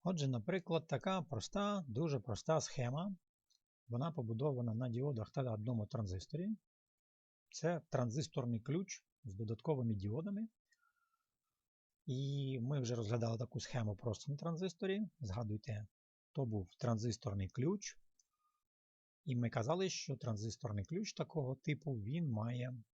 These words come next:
два стани. От зараз ми бачимо, що у нас на виході транзистора. Високий рівень напруги чотири дев'яносто дев'ять, тобто майже п'ять вольт. І у нас оця червона,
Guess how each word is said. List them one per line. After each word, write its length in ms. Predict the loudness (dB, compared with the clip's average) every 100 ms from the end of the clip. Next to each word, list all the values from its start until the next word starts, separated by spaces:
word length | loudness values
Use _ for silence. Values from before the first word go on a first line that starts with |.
| _ _ _
два 240 | -4 0 -2
стани. 420 | 0 2 2 0 -2
От 140 | -2
зараз 280 | -2 -2 0
ми 100 | 0
бачимо, 440 | -2 -4 -4 -4
що 180 | -2 0
у 60 | 0
нас 360 | 0 -4 -8 -16 _ _
на 140 | -2
виході 540 | 0 0 -2 -2 -2 -4 -8 _
транзистора. 720 | -4 -2 -2 -4 -4 -4 -6 -14 _ _ _ -4
Високий 440 | -4 0 0 2
рівень 240 | 0 0 0
напруги 480 | -2 -2 -2 -2
чотири 480 | -4 -6 -4 0 0
дев'яносто 460 | 0 0 -4 -4 -4
дев'ять, 340 | -2 0 -2 -4
тобто 320 | -8 -4 -2
майже 340 | 0 -2 -4
п'ять 280 | -6 -4 -4
вольт. 320 | -4 -8 -10 _ _ _ _ _ _
І 100 | 0
у 60 |
нас 200 | 0 0
оця 320 | -4 -4 -4 -6 _ _ _
червона, 560 | -6 -2 2 2 2 -2